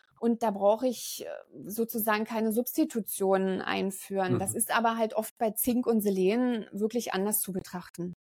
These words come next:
Speaker 2: Okay, super. Ähm, ich würde noch gerne letzte Frage stellen zu den Mineralanalysen, bevor wir dann auch zu Vitaminen kommen.
Speaker 1: Mhm.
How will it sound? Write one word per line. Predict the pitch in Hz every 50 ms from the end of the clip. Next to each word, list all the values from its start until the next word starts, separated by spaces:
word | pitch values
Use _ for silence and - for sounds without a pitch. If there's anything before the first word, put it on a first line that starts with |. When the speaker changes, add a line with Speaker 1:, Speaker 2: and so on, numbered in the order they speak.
| _ _ _ _ _ _ _ -
Speaker 2:
Okay, | 127 - - - - 123 - - _
super. | - - 123 - - 113 107 - - _ _ _ _ _ _ - - - - - - - - _ _ _ _ _ _ _ _ _
Ähm, | 123 123 123 127 123 123 123 123 123 120 123 123 - - - _ _ _ _ _ _ _ _ _ _ _ _ -
ich | 135 131 - - - 120
würde | 117 127 160 180 175 165
noch | 165 156 135 - -
gerne | 139 143 151 135
letzte | 123 131 131 - - - 139
Frage | - - - 120 135 151 160
stellen | 156 - - - 165 160 165 170 170 170 151 135
zu | - - - - - 139 156 156
den | 143 139 135 131 127 123
Mineralanalysen, | 127 120 117 113 110 110 110 107 113 131 135 139 156 151 143 147 156 165 - 175 165 139
bevor | 131 131 - 127 120 127
wir | 127
dann | 127 120 120 120 117 117 117 117 117 120
auch | 120 - 117 120 117 - -
zu | - - - 120 110 110
Vitaminen | 117 113 - 110 110 120 139 147 135 - -
kommen. | - 113 107 104 110 117 131 - 240 233 220
Speaker 1:
Mhm. | 233 262 311 339